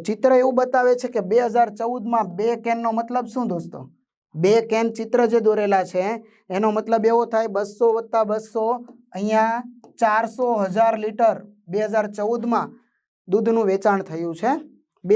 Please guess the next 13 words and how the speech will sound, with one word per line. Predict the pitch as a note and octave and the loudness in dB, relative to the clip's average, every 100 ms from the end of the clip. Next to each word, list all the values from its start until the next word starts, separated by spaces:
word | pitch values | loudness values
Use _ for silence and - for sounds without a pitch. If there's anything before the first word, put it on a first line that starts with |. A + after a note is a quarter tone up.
| A3+ G#3+ | 4 4
હજાર | A3 G#3 | 2 0
પંદરમાં | A#3+ C4 C4+ B3+ G3+ E3 | 0 2 2 2 0 -2
બસો, | G#3 G#3 B3+ C4 B3+ B3 | -6 -4 0 0 -2 -2
ચારસો | A3+ A3 A#3+ A#3 | -2 0 -2 -2
ને | G3 - | -4 -4
છસો, | A#3 A#3+ G3+ - - - _ - - - | -4 -2 -4 -4 -12 -20 _ -20 -20 -2
છસો | B3+ B3+ C4 C#4+ C4 G#3 G3+ | 0 0 2 2 4 2 2
હજાર | A#3 A3 | 2 2
લીટર. | G#3+ G#3+ E3+ - _ _ _ _ _ _ _ | -2 -2 -4 -8 _ _ _ _ _ _ _
જ્યારે | E3 A3+ F3 D3 - - - | 0 2 0 -6 -16 -18 -6
અહીંયા | G3+ A3 G#3 | -2 0 2
બસો, | A3+ A3+ B3 A#3+ | 0 0 0 2
ચારસો, | A3+ G#3+ G#3 | 0 0 -2